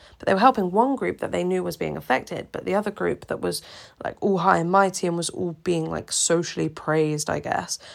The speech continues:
was th-, that, that was an act of defiance. So, so why is it that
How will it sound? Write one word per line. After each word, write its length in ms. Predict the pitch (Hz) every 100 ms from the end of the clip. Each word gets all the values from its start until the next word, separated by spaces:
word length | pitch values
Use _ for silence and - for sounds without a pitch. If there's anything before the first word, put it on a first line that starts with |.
| - -
was 360 | 196 190 - - _ _ _ _ _ _ _ _ -
th-, 260 | 175 - -
that, 300 | 196 175 -
that 120 | 196
was 120 | 190
an 100 | 190
act 320 | - - - 185
of 160 | 165
defiance. 440 | - - 262 175 -
So, 120 | 180 - -
so 380 | - 226 202 202 - _ _ _ _ _ -
why 380 | 185 220 330 359
is 240 | 277 254
it 260 | 85 - -
that 420 | - 180 175 -